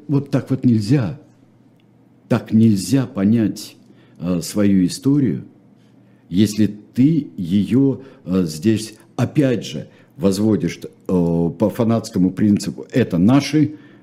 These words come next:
это не наши". Ты не видишь, ты перестаешь видеть человека.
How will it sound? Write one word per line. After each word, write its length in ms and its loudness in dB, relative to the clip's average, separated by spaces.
это 240 2
не 140 4
наши". 420 0
Ты 80 2
не 160 4
видишь, 360 0
ты 80 0
перестаешь 720 0
видеть 340 2
человека. 580 -6